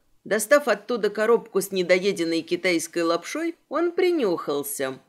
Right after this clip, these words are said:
поморщился — но все-таки запустил в нее пальцы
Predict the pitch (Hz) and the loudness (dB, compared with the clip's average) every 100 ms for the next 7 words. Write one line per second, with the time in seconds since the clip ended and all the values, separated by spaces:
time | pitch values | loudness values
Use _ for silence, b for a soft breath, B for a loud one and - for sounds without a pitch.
0 | _ 165 254 277 180 139 - 139 135 - | _ -2 0 0 0 -2 -4 -6 -6 -4
1 | 131 120 b b b 285 277 349 320 302 | -6 -6 b b b -4 -2 -2 -4 -4
2 | 254 214 226 226 - 247 208 208 196 185 | -4 -2 -2 -2 -2 -2 0 2 2 2
3 | 180 269 302 285 - 269 | 0 -2 -2 -4 -4 -4